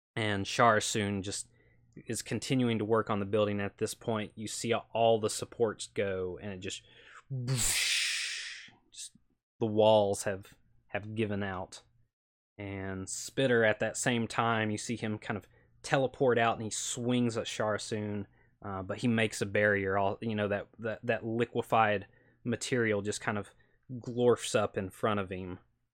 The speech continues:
And then, uh, the minions, you, you know, you see this, uh, big group that's been taken out by one thirty-eight, and it seems like a bunch of them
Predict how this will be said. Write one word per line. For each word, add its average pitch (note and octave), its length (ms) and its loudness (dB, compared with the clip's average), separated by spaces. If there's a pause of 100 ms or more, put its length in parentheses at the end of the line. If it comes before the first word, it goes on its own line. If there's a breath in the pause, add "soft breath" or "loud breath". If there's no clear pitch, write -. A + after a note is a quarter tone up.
(460)
And G2+ 440 -2
then, A#2 360 4
uh, G#2+ 380 2
the A#2+ 140 -2
minions, B2 440 4
you, A#2+ 200 -4
you A#2+ 260 -6
know, B2 80 0
you G#2+ 140 -2
see - 180 -2
this, A#2 300 -4 (200)
uh, A2 40 -10 (560)
big A2+ 260 0
group A#2 240 4
that's - 160 -2
been G#2+ 160 0
taken G#2+ 320 0
out G#2+ 180 0
by G2+ 120 0
one G2+ 260 -4
thirty-eight, G2+ 400 -4
and D2 80 -16
it F2+ 80 -14
seems A2+ 220 -4
like G#2 140 -2
a G#2+ 40 -4
bunch G#2 300 -6
of G2+ 100 -6
them G2 220 -4